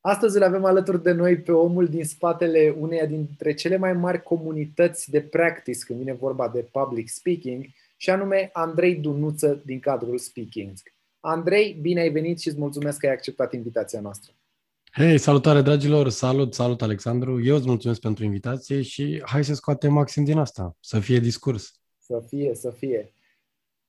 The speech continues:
Speaker 1: Începem cu începutul. Cine e Andrei Dunuță și cum a început călătoria lui cu public speaking-ul?
Speaker 2: Hei!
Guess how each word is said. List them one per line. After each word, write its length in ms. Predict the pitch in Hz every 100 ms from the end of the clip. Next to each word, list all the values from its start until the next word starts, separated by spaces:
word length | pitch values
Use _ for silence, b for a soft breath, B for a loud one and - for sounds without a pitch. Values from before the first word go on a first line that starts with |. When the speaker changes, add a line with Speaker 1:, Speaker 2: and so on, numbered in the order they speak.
| -
Speaker 1:
Începem 440 | 269 262 269 262 226
cu 60 |
începutul. 500 | 240 240 226 220 151
Cine 260 | 147 233 226
e 60 |
Andrei 260 | 220 208 208
Dunuță 440 | 175 196 214 208
și 180 | 202 196
cum 160 | 185 208
a 60 |
început 340 | 202 196 175 185
călătoria 500 | 196 185 185 180 170
lui 180 | 160 147
cu 80 |
public 360 | 143 156 143 135
speaking-ul? 640 | - 147 139 120 110 107 _ _ _ _ _ _ _ _ _ -
Speaker 2:
Hei! 760 | - 143 147 135 123 113 104